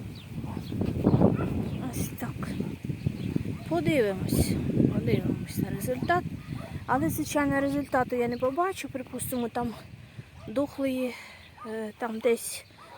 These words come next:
е, валяючоїся, е, цієї капустянки. Знаєте чому? Тому що птичок у нас тут просто, просто, шпаків, птичок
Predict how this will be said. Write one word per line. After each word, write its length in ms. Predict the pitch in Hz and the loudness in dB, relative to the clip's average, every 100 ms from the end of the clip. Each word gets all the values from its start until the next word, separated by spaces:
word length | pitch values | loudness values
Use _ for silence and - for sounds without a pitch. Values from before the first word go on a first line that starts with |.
| - - - - | -20 -20 -20 -18
е, 240 | 220 202 202 196 - | -14 -12 -12 -14 -10
валяючоїся, 920 | 226 240 254 247 240 - 233 - 240 226 - - - - - - - - - 208 | 0 2 4 4 2 -2 -4 -4 -6 -6 -14 -20 -20 -20 -20 -20 -20 -18 -10 -8
е, 180 | 214 214 - - - | -6 -6 -8 -12 -2
цієї 360 | 240 233 226 - - - - - - - - - - - | 2 2 2 -2 -12 -10 -6 -4 -4 -6 -6 -6 -4 -4
капустянки. 640 | 262 262 277 240 226 240 | -2 2 4 4 2 -2
Знаєте 320 | 285 302 - | 0 0 0
чому? 280 | - 247 233 | -4 -2 -2
Тому 260 | 233 277 277 | 0 2 2
що 140 | 262 | 2
птичок 460 | - 339 - 240 - | 0 0 2 0 4
у 40 | |
нас 220 | - - | 6 6
тут 220 | - - - | 4 0 4
просто, 440 | 247 214 - - - | 6 6 0 -6 -8
просто, 480 | - 208 208 - - | 2 4 4 2 -6
шпаків, 600 | - - 247 - 269 269 - | -6 -2 -2 0 -2 -2 0
птичок 420 | 226 262 - | -2 -2 -4